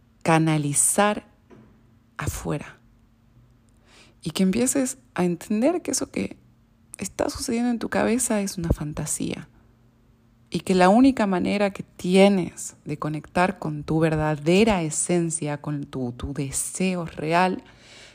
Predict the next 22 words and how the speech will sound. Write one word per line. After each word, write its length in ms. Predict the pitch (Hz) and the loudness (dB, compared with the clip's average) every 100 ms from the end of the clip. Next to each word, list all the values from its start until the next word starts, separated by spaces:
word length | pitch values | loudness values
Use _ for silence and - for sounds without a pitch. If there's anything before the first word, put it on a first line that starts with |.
| _ - | _ -8
es 300 | 165 170 - _ | -6 -8 -12 _
haciendo, 840 | 165 156 - 160 151 147 147 147 - _ _ - | -12 -8 -8 -6 -6 -6 -10 -14 -16 _ _ -12
es 280 | 160 156 - - | -10 -10 -12 -10
animándote 880 | 165 165 165 170 160 147 - 143 - - _ - - - - | -8 -6 -6 -6 -8 -10 -12 -16 -18 -20 _ -20 -20 -20 -12
y 160 | 160 170 | -4 -2
es 320 | 180 190 - _ _ _ _ _ - | 0 -2 -8 _ _ _ _ _ -8
conectando 960 | 160 160 160 - 185 180 175 160 156 | -4 -4 -6 -4 -2 -2 -4 -6 -8
con 160 | - 151 | -8 -8
el 220 | 151 135 _ _ | -8 -12 _ _
proceso, 1200 | 160 156 165 170 _ - - 247 311 - - - _ _ _ _ _ _ _ _ _ | 0 0 0 -6 _ -6 -4 -2 -2 -4 -6 -10 _ _ _ _ _ _ _ _ _
con 220 | - 156 | -4 0
el 260 | 160 151 - | 0 -2 -2
de 140 | 151 | -4
día 640 | 135 170 214 214 214 214 - - | 0 2 4 4 2 -2 -10 -8
a 180 | 175 | -6
día, 460 | 156 175 196 - 151 - - - - - | -2 -2 -2 -4 -6 -16 -20 -20 -20 -10
con 200 | 156 156 | -4 -4
la 100 | 156 | -4
tarea 880 | - 170 160 165 190 214 226 226 | -4 -2 2 2 4 4 2 0
por 220 | - 156 156 | 0 0 -2
tarea, 640 | - 156 160 180 165 151 | -6 -4 -2 -2 -2 -4
el 180 | 147 143 | -6 -8